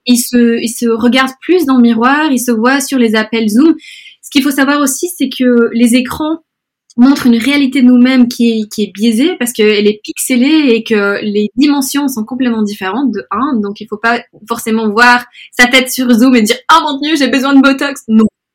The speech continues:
Tu vois, <laughs> c'est, c'est un peu plus compliqué que ça. Mais tout ça pour te dire que deux mille vingt fut vraiment une année où, euh, tout ce qui est, euh, skincare et tout ça a vraiment, moi,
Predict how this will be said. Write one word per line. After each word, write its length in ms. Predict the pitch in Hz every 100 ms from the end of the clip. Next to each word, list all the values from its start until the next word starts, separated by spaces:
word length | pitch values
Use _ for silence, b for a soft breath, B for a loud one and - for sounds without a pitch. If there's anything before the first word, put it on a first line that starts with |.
| -
Tu 60 |
vois, 80 | 269
<laughs> 960 | 254 277 392 - - 330 - - - -
c'est, 480 | - 302 285 277 269
c'est 80 |
un 100 | 285
peu 120 | 269 277
plus 120 | 262
compliqué 360 | 262 254 254
que 80 | 247
ça. 180 | 247 220 - B B
Mais 120 | 262
tout 100 | 269
ça 160 | 269 370
pour 120 | 359
te 80 | 269
dire 200 | 262 330
que 80 | 262
deux 140 | 254
mille 200 | 269 247
vingt 140 | 269 294 269
fut 100 | 254
vraiment 280 | 240 294 349
une 160 | 262
année 400 | 254 247 285 320
où, 220 | 302 247
euh, 320 | 226 220 214 214 -
tout 120 | 370
ce 100 | -
qui 220 | - 285
est, 120 | 311
euh, 100 | 277 240
skincare 560 | - 269 247 269 269
et 60 | 254
tout 100 | 233
ça 180 | 240 254
a 160 | 214
vraiment, 460 | 190 208 247 277 262
moi, 240 | 214 302